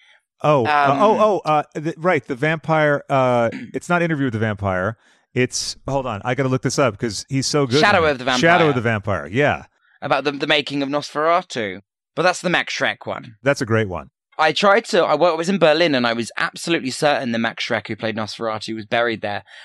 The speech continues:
Speaker 2: but he's not. And then, but we, we went off and we found, we found the graves of the Brothers Grimm and Sister Grimm as well, which apparently there was a campaign to, to get her put there 'cause the family didn't want her there. So it's all these very dark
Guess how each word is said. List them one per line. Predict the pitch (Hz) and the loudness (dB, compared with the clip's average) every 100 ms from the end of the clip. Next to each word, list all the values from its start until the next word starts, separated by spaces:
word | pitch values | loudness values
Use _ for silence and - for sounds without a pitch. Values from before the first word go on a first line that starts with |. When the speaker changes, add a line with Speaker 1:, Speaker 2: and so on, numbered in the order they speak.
| - | -6
Speaker 2:
but | 139 | -2
he's | 139 | 2
not. | 208 196 - - _ _ | 2 2 -2 -18 _ _
And | 143 135 | -6 -4
then, | 135 131 | -2 -4
but | 135 | -4
we, | 143 | -6
we | 135 - 147 | -8 -4 0
went | 165 135 | 0 0
off | 143 - | -4 -6
and | |
we | 131 | -6
found, | - 131 120 113 - - - | -2 -2 -4 -8 -12 -20 -16
we | - | -8
found | 123 165 151 | -2 0 0
the | |
graves | 139 160 185 151 | 2 4 4 0
of | 143 | -6
the | 143 | -4
Brothers | 151 156 143 127 | 0 0 0 -4
Grimm | 123 117 123 165 - _ _ _ | 2 2 2 -4 -12 _ _ _
and | 160 147 135 | 0 0 0
Sister | - - - | -2 0 -2
Grimm | 123 127 127 | 0 2 2
as | 127 | 0
well, | 117 107 104 139 _ _ | 0 0 -2 -6 _ _
which | 135 - | -4 -4
apparently | 143 170 180 139 | 0 2 2 2
there | 135 | 0
was | 127 | 0
a | 113 | -2
campaign | 135 120 131 123 | -4 -2 -2 -2
to, | 113 120 113 - - _ | -2 -4 -6 -10 -20 _
to | - 117 107 - | -8 -8 -10 -8
get | - 151 | -2 0
her | 123 110 | 0 -2
put | 143 - | -2 -2
there | 127 110 | -2 -2
'cause | 127 | -6
the | 113 | -6
family | 143 135 127 120 | -2 0 0 -2
didn't | 113 110 | -4 -6
want | 117 104 | -8 -8
her | 117 | -6
there. | 107 117 - - - - - | -2 -2 -2 -6 -10 -20 -10
So | 127 | -6
it's | 135 | 0
all | 202 | 0
these | 170 135 | 0 0
very | 147 | 0
dark | 135 110 143 123 - - | 2 2 4 4 0 -6